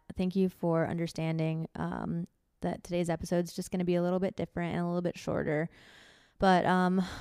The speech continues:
you know, by next week, I think we'll, we'll, you know, be processing and handling everything a little bit better. And we hope to bring you a full episode next week.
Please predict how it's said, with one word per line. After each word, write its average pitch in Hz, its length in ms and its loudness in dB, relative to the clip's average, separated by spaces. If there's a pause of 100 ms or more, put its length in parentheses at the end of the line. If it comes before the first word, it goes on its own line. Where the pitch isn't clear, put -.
(240)
you 214 80 4
know, 190 160 6
by 196 140 2
next 196 260 -4
week, 185 260 2
I 180 60 -4
think 185 220 -2
we'll, 180 180 2
we'll, 175 480 2 (100)
you 190 140 0
know, 170 180 4
be 180 140 2
processing 175 760 0
and 175 140 2
handling 175 400 2
everything 170 340 0
a 165 80 0
little 160 140 0
bit - 100 -6
better. 247 320 6
And 170 320 2 (360)
we 180 80 2
hope - 160 0
to 180 80 -4
bring 180 180 4
you 175 100 6
a 165 60 4
full 170 360 -6
episode 226 460 2
next 220 300 0
week. 208 380 2